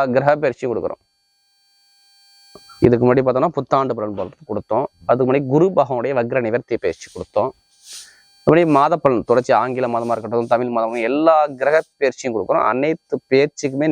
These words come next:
நிறைய சப்போர்ட் பண்றது மிதுன ராசிகர்கள் நிறைய பேர் பண்ணியிருக்காங்க. அது மட்டும் இல்லாம நம்முடைய சேனலுக்கு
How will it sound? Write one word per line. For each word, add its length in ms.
நிறைய 240
சப்போர்ட் 380
பண்றது 280
மிதுன 220
ராசிகர்கள் 540
நிறைய 220
பேர் 160
பண்ணியிருக்காங்க. 400
அது 160
மட்டும் 220
இல்லாம 260
நம்முடைய 240
சேனலுக்கு 360